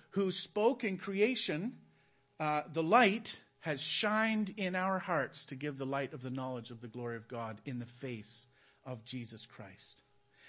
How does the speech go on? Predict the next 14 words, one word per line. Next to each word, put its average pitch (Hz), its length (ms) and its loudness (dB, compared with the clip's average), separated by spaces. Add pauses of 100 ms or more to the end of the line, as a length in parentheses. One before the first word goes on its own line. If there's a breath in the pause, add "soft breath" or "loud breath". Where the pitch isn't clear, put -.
(240 loud breath)
So 208 220 6
what 226 200 6
the 277 60 2
Bible 233 400 4
is 185 100 2
saying 240 420 2
is, 156 200 0
is 156 140 -4
that 190 160 0
just 262 320 0
as 196 180 2
God 208 380 2
spoke 247 480 2
into, 220 540 2